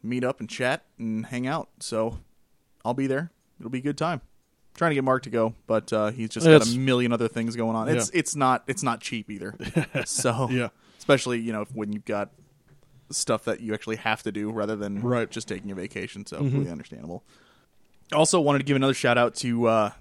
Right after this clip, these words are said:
Speaker 1: the Speed Gamers again. I know we, we've talked about them a million times on the show, but they're doing another marathon, uh, June twentieth through the twenty-seventh. They're doing their Pokemon marathon, which,
Speaker 2: Ooh.
Speaker 1: man, it was, the last one they did was such a good time. It was, I think, pretty sure it was a week long as well.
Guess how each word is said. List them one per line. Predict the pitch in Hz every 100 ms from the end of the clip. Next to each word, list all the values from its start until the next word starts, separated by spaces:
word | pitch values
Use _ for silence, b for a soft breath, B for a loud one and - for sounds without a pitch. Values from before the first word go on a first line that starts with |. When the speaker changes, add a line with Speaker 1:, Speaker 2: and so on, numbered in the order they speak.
| - -
Speaker 1:
the | 120
Speed | - 135 135
Gamers | 127 131 127
again. | 131 131
I |
know | 117 117
we, | 117
we've | 113 110
talked | 117 113
about | 117 113
them | 110
a |
million | 117 113
times | 110 110 107
on |
the | 110
show, | - 110 110
but | 104
they're | 107
doing | 113 113
another | 110 117
marathon, | 123 127 131 135 147 143
uh, | 113 113 113
June | 120 127 123
twentieth | - 147 170 185
through | - 135
the |
twenty-seventh. | 120 143 143 - 139 151 180
They're | 127
doing | 120 123
their | 113
Pokemon | - 131 143 135 139
marathon, | 139 139 - 147 156 - -
which, | 117 -
Speaker 2:
Ooh. | 123 175 196 135 120 95 -
Speaker 1:
man, | 127 127 127
it |
was, | 123 117
the | 117
last | 113 123 -
one | 135
they | 127
did | 123 120
was | 104
such | - - 147 135
a | 123
good | 127 120
time. | 117 117 117
It |
was, | 113
I | 113 113
think, | 110 123 -
pretty | - 135
sure | 131
it | 120
was | 117
a |
week | 117 113
long | 110 113
as | 104
well. | 117 113 113